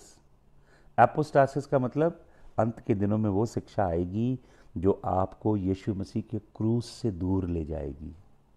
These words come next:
जो आपको स्ट्रेट, यीशु मसीह ने कहा मत्ती सात के चौदह में,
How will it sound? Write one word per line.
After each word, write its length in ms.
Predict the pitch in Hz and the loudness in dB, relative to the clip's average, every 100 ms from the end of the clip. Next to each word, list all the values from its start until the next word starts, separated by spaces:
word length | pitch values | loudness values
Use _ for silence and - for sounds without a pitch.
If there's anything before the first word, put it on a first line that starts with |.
| - _ _ _ _ _ _ _ _ _ - - - - | -20 _ _ _ _ _ _ _ _ _ -20 -20 -12 2
जो 140 | 98 | 8
आपको 440 | 101 104 - 123 | 8 8 2 -2
स्ट्रेट, 800 | 117 - - 117 110 127 135 - - _ _ _ _ - | -2 -10 -4 2 6 6 4 -2 -20 _ _ _ _ -8
यीशु 180 | 98 - | -6 -2
मसीह 220 | 113 120 | -4 -2
ने 80 | 110 | -4
कहा 340 | - 104 117 131 | 2 2 4 2
मत्ती 380 | 101 98 - | 0 -2 -4
सात 340 | 104 101 92 - | -2 0 0 -2
के 80 | 90 | -4
चौदह 320 | 90 80 90 | -2 -2 -2
में, 200 | 113 | -4